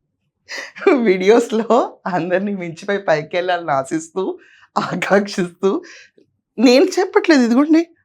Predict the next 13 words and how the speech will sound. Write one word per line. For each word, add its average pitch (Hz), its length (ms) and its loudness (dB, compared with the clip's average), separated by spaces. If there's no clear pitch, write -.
పాడ్‌కాస్ట్ 233 440 0
మైక్ 185 280 -6
పెట్టుకున్నారు 175 440 -6
ఆయన. 151 240 -6
So, 156 180 -8
take - 440 -2
a 202 80 2
bow. 175 120 2
<laughs> - 580 -2
Welcome 190 440 0
to 170 100 -6
the 190 80 -2
podcast. 156 400 -2